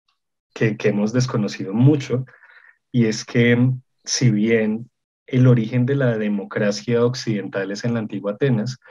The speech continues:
hubo un rey de la India, Asoka, que cuando se convirtió al budismo, generó una transformación del, del reino hacia algo mucho más democrático, ¿sí?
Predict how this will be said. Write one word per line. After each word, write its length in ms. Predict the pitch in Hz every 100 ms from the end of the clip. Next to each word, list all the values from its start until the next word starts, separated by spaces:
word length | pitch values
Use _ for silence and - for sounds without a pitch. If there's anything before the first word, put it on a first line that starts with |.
| - - _ -
hubo 420 | 120 123 127 135
un 520 | 143 135 131 127 -
rey 260 | 123 127 131
de 120 | 131
la 160 | 135
India, 500 | 143 135 117 113 123 127
Asoka, 580 | 104 120 113 - 127 131 _ _ _ _
que 520 | - 117 107 101 101 101 _ -
cuando 440 | 123 110 98 98
se 160 | - -
convirtió 420 | 98 98 - 107
al 80 | 107
budismo, 640 | 127 143 139 101 101 131 - _ _ _ _ _ _ _ _ _ _ _ -
generó 400 | - 120 110 104
una 180 | 107
transformación 960 | 110 127 127 113 101 95 - 98 90 90 _ _ _
del, 380 | 113 120 117 110
del 240 | 117 120
reino 540 | 131 127 107 110 127 - _
hacia 400 | 101 104 - 98
algo 220 | 92 104
mucho 300 | 110 131 127
más 180 | 120 110
democrático, 580 | 120 104 117 117 120 - _ _ _
¿sí? 280 | - 110